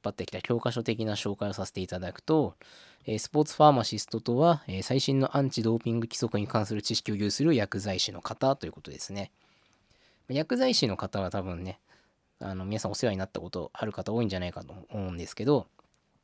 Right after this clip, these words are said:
スポーツファーマシスト、スポーツ薬剤師っていうことになると、なると、まあ、特にそのアンチドーピングに関しての知識の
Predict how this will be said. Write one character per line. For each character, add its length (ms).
ス 120
ポ 180
ー 40
ツ 140
フ 100
ァ 100
ー 40
マ 80
シ 140
ス 100
ト、 160
ス 80
ポ 120
ー 40
ツ 100
薬 180
剤 160
師 140
っ 60
て 100
い 20
う 20
こ 100
と 80
に 80
な 100
る 80
と、 140
な 120
る 100
と、 240
ま 60
あ、 20
特 180
に 80
そ 80
の 220
ア 60
ン 60
チ 120
ド 80
ー 40
ピ 120
ン 40
グ 60
に 80
関 180
し 40
て 80
の 80
知 160
識 200
の 120